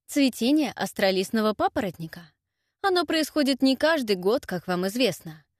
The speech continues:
Поэтому мы с братьями решили провести эту ночь в ближайшем лесу, внимая красоте и мудрости нашей матери природы.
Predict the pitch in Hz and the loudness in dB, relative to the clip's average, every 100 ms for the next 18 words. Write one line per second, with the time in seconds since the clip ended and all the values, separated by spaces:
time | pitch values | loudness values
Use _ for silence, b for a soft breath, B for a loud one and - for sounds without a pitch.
0 | _ _ _ - 427 370 359 302 269 220 | _ _ _ -2 -2 2 4 4 2 2
1 | 262 - 294 233 190 208 202 185 185 190 | 0 0 0 0 0 -2 -2 -2 -2 -2
2 | - 190 196 202 214 190 202 196 196 214 | -2 -2 -2 -4 -4 -2 0 0 -2 -2
3 | 220 294 - 392 _ _ _ _ 349 320 | -4 -4 -8 -14 _ _ _ _ 0 2
4 | 294 277 269 233 220 214 - 214 - 196 | 2 0 -2 -4 -2 -2 -2 -4 -4 -4
5 | 226 269 285 - 294 233 208 - 247 160 | -2 -2 -4 -4 -2 -2 -4 -6 -6 -6
6 | 156 165 165 156 170 165 160 147 | -8 -10 -12 -8 -8 -8 -10 -12